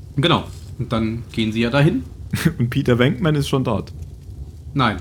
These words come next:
Speaker 2: Nein. Äh, Ray, ähm,
Speaker 1: Nein.
Speaker 2: Harold, ach.
Speaker 1: Nein.
Speaker 2: Doktor Stantz. <laughs> Nein,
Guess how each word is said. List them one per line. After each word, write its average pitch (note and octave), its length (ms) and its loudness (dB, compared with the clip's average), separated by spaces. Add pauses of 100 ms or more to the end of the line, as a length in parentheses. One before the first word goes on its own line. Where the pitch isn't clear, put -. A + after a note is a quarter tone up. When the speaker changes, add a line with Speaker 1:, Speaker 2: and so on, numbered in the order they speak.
Speaker 2:
Nein. B2 280 4 (380)
Äh, G#2 200 4 (720)
Ray, G#2 260 4 (400)
ähm, F#2+ 420 2
Speaker 1:
Nein. C3+ 320 0
Speaker 2:
Harold, D3 440 4 (160)
ach. A2+ 300 0 (520)
Speaker 1:
Nein. E3+ 380 4 (420)
Speaker 2:
Doktor G3+ 340 2
Stantz. F#3+ 540 -2 (960)
<laughs> D3+ 240 4
Nein, D#3 320 6